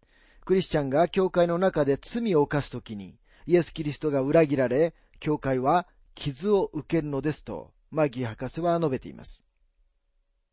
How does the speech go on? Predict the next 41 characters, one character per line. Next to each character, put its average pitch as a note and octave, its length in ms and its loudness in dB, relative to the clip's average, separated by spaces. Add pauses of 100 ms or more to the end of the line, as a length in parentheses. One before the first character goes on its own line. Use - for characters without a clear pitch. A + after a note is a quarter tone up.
(2250)
二 E3+ 100 0
十 F3 140 2
節。 - 440 -12 (1800)
「誠 F3 420 2
に A3+ 140 4
誠 F3+ 440 2
に F#3 140 0
あ D#3+ 80 2
な F3+ 140 2
た F3 100 0
方 E3 240 0
に E3+ 100 -4
告 G#2+ 200 -12
げ G2+ 40 -8
ま D#2 120 -16
す。 - 200 -20 (720)
私 G3 380 0
の G3+ 120 2
使 - 260 2
わ F#3 100 8
す D#3+ 160 -8
も D#3 140 0
の F3+ 140 6
を C#3+ 80 6
受 C#3 200 0
け E3 60 8
入 E3 80 4
れ D#3 100 4
る C#3+ 80 -2
者 A2+ 260 -4
は、 A#2 260 -4 (340)
私 F#3+ 480 2
を G3 140 6
受 C#3+ 120 -2
け F#3 120 4
入 F3+ 120 6
れ D3 60 2
る A#2 80 -4
の F#2+ 100 -10
で - 140 -20
す。 - 180 -20